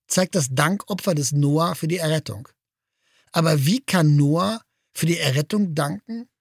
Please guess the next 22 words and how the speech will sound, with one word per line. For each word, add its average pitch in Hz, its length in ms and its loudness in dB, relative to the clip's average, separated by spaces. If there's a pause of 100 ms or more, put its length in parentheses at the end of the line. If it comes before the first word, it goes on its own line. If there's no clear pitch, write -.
(200)
wenn 160 120 2
die 165 100 0
Katastrophe - 1040 -4
in 165 140 0
dem 156 260 0
Bild 185 260 0
danach 170 540 2
erst - 280 -4
eintritt? - 580 -8 (760)
Er 151 80 4
bedankt 175 420 2
sich 233 220 -2
für 180 140 2
die 156 100 0
Errettung 160 440 2
vor 170 140 0
der 160 120 2
Sintflut 139 580 -2
in 147 140 -2
Fresko - 340 0
Nummer 165 260 4
sieben. 151 400 0